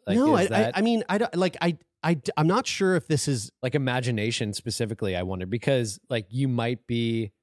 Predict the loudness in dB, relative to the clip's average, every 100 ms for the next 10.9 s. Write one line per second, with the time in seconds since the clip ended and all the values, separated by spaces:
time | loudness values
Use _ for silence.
0 | _ -4 -2 -2 -4 -4 -2 -2 -2 -2
1 | -2 -2 -2 -4 -4 -4 -4 -4 -4 -6
2 | -10 _ _ _ _ -6 -4 -2 -2 -4
3 | -4 -4 -4 -4 -4 -6 _ _ _ _
4 | -12 -10 -6 -2 -2 -2 -2 -4 -2 -2
5 | -2 -2 -4 -4 0 2 2 -2 -6 -2
6 | -2 0 -4 -2 0 2 4 4 4 4
7 | 2 0 0 -4 -2 0 0 2 2 0
8 | 0 2 2 2 2 2 2 0 0 -2
9 | -2 -2 0 0 0 -2 -6 -6 -6 -8
10 | -8 -6 -6 -6 -10 -12 _ -16 -16